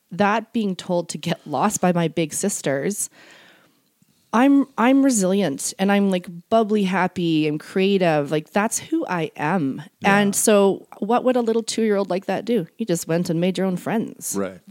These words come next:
Speaker 1: It, like, easy peasy.
Speaker 2: Yeah.
Speaker 1: But I had this imaginary life talking to my own friends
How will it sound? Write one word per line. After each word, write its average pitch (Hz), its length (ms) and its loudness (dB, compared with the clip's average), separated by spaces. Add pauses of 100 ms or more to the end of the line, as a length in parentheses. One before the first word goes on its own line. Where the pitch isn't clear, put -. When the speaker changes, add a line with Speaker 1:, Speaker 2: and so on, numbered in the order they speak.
(120)
Speaker 1:
It, - 180 -4 (140)
like, 202 240 -4
easy 294 320 -2
peasy. 214 440 -6 (280)
Speaker 2:
Yeah. 90 100 -8
Speaker 1:
But 220 240 0 (580)
I 220 140 2
had 277 240 -4
this - 180 -2
imaginary 175 600 -2
life 151 420 -4
talking 170 320 -4
to 208 60 -2
my 180 180 -4
own 165 220 -4
friends 170 760 -8